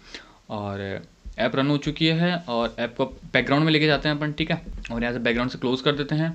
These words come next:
और पिछली बार मैंने यहाँ पे न्यू, न्यू पे क्लिक करके आपको बताया था कि नया नोटिफिकेशन कैसे बनाते हैं। इस बार अपन क्या करेंगे, यहीं पे क्लिक कर रहे हैं और इसको डुप्लीकेट कर लेंगे,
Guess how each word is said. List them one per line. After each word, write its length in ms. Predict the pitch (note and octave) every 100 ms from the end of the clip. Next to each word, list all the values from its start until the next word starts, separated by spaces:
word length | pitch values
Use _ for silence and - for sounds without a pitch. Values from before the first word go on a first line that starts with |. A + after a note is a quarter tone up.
| - B2+
और 180 | B2
पिछली 280 | B2 E3 F3+
बार 140 | F3+ F3+
मैंने 160 | F3+
यहाँ 100 | E3+
पे 60 | F3
न्यू, 260 | D3 D#3 D#3+
न्यू 280 | C#3+ C#3+ E3
पे 120 | F#3
क्लिक 200 | F3+ F3
करके 200 | E3+ F3
आपको 180 | E3+ D#3+
बताया 200 | D3 D3
था 60 | D#3+
कि 60 |
नया 220 | D#3 D3
नोटिफिकेशन 420 | D3+ C#3+ C#3+ D3 D3
कैसे 200 | D3 D3+
बनाते 280 | D3 C#3+
हैं। 60 | D#3+
इस 100 | C#3
बार 120 | D#3
अपन 140 | D#3+ E3
क्या 140 | D#3
करेंगे, 280 | D3 D#3 E3+
यहीं 200 | A#2+ B2+
पे 120 | D#3+
क्लिक 200 | D3+ D3
कर 80 | C#3+
रहे 100 | B2+
हैं 40 |
और 60 | D3+
इसको 180 | C#3+ F3+
डुप्लीकेट 440 | C#3+ A2+ B2 B2+
कर 120 | A#2+ G#2+
लेंगे, 280 | G2 G2+